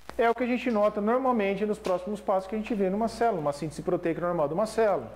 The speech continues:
Então, a partir de uma fita dupla de D N A, é feito o quê? A transcrição para R N A, fita simples, polaridade positiva, tá?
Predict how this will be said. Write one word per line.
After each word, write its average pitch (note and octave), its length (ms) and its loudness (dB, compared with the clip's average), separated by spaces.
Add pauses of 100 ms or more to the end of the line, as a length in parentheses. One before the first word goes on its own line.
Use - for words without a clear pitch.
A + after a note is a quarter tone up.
(500)
Então, F#3 120 2
a - 20 2
partir G3+ 280 2
de A#3 60 0
uma C4+ 140 4
fita A#3+ 280 2
dupla G3 360 2
de F3 60 -2
D F#3 160 6
N F3+ 160 4
A, A3 260 4
é G#3+ 80 2
feito A3 360 0
o - 20 -4
quê? E3+ 340 2
A D#3 100 0
transcrição G#3 880 2 (400)
para G3+ 200 6
R G3+ 200 6
N A#3+ 180 4
A, E3 140 2
fita F#3 280 -2
simples, B3 500 -2
polaridade D3 680 2
positiva, G3+ 720 0 (840)
tá? G3+ 360 0